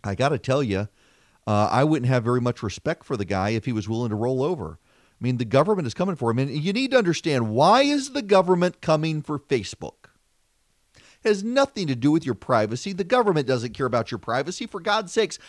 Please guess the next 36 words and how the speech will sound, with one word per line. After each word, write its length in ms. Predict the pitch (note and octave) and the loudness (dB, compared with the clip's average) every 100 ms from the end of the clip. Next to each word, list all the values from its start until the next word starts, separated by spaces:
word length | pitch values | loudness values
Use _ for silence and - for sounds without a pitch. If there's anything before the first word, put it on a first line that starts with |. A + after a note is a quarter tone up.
| - | -8
the 100 | D3 | 0
government 380 | E3+ A3+ A3+ E3 | 2 4 2 2
wants 200 | E3 D#3+ | 2 4
Apple 340 | G3 A3 F#3+ | 4 4 2
to 100 | D#3+ | 0
build 240 | D3+ F#3 D#3 | 2 2 2
a 20 | |
backdoor 540 | C#3 F#3+ - G3 F#3 | 2 0 0 0 0
into 100 | F3+ | -4
your 160 | E3 D#3 | -4 -2
cell 220 | - A#3 | -2 -2
phone 200 | A3 C#3+ | -2 -4
so 120 | C#3 | -2
they 100 | E3 | -6
can 120 | E3 | -6
see 100 | E3 | -8
your 100 | F#3+ | -8
text 300 | F3 G3+ - | -4 -6 -4
messages. 420 | C#3 G#2+ G2 G#2+ - - _ | -4 -4 -6 -12 -12 -20 _
The 100 | B3+ | 2
government 320 | B3+ G#3 D#3 | 4 4 2
doesn't 220 | C#3 A#2 | 2 0
care 120 | A2 | 0
about 240 | B2 F#2+ - | 0 0 -2
your 60 | |
privacy. 600 | G2+ A2 A#2 E3+ A#3 B3+ - _ _ _ _ _ _ _ _ _ _ _ _ _ | -4 -2 -2 -4 -8 -10 -14 _ _ _ _ _ _ _ _ _ _ _ _ _
The 120 | E3+ | -2
government 580 | D3 D#3 A3+ B3+ B3+ A#3 | 0 2 2 2 2 2
is 160 | G3+ | 2
upset 500 | F#3 - - G3+ G3 | 2 0 -2 0 0
with 300 | E3 F3 - | 0 -4 -6
Facebook 540 | - F3 D#3+ - E3 C3 | -4 -2 -2 -4 -6 -4
because 400 | C3+ - C3+ G#2+ | -8 -2 -2 0
Donald 520 | A#2 D#3 F#3 G3+ E3+ | 4 4 4 0 -2
Trump 460 | - D3+ C#3 C#3+ - | -4 0 2 2 -4
won. 640 | E2+ G2 A2 G#2 F#2+ D#2 | -8 -2 0 -2 -4 -8